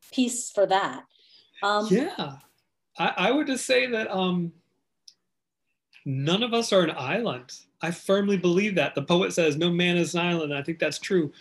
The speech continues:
Speaker 2: that the best ideas are crowdsourced, and they always have been. We just have a new term for it now,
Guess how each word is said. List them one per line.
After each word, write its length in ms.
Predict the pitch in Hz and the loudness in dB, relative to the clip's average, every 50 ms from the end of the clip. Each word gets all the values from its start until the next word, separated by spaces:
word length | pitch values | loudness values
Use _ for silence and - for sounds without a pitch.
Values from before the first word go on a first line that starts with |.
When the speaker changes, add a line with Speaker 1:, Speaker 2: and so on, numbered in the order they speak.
| - - - - - _ - | -20 -20 -20 -20 -20 _ -12
Speaker 2:
that 360 | 160 151 175 175 170 170 - - - _ _ _ _ _ _ - | -4 0 0 0 0 0 -6 -12 -18 _ _ _ _ _ _ -2
the 100 | 170 151 | 0 0
best 400 | 143 139 180 214 196 - - - | 2 2 2 2 2 -2 -4 -4
ideas 920 | - 180 165 160 147 135 165 170 170 160 156 147 147 175 - - - - - _ _ _ _ _ _ _ _ _ _ _ _ _ _ _ _ - | 0 0 0 0 0 2 4 6 6 6 6 4 2 0 -4 -8 -10 -12 -16 _ _ _ _ _ _ _ _ _ _ _ _ _ _ _ _ -4
are 120 | - 143 | -4 -4
crowdsourced, 640 | - - - 131 127 127 - - - 127 120 120 - - | -2 -2 -4 -4 -4 -4 -6 -6 -6 -6 -8 -8 -8 -4
and 80 | 143 | -4
they 80 | 143 147 | -2 0
always 340 | 143 143 147 143 135 131 - | 0 2 2 2 0 0 -2
have 320 | - 139 120 117 117 - _ | -2 -4 -4 -6 -6 -8 _
been. 220 | 139 131 - 147 _ _ _ _ - | -14 -14 -14 -16 _ _ _ _ -6
We 100 | 135 135 | -4 -4
just 160 | 135 120 - | -2 -4 -4
have 160 | 127 117 117 | -6 -8 -8
a 20 | |
new 140 | 117 117 113 | -8 -8 -8
term 220 | - - 120 117 117 | -10 -10 -12 -12 -12
for 160 | - - 143 | -12 -14 -16
it 40 | 143 | -14
now, 180 | 135 139 135 | -16 -18 -20